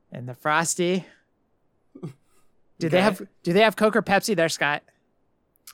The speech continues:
Speaker 2: I believe Wendy's is Coke.
Speaker 1: I'm gonna get Mister Pibb.
Speaker 2: Good for you.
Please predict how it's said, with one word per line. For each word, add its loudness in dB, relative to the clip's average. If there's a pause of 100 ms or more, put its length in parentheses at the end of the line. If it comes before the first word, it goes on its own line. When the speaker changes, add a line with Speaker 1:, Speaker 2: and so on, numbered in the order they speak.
(240)
Speaker 2:
I 0
believe -6
Wendy's -4
is -10
Coke. -10 (200)
Speaker 1:
I'm -8
gonna -6
get -2
Mister -4
Pibb. 0 (1040)
Speaker 2:
Good -10
for -14
you. -8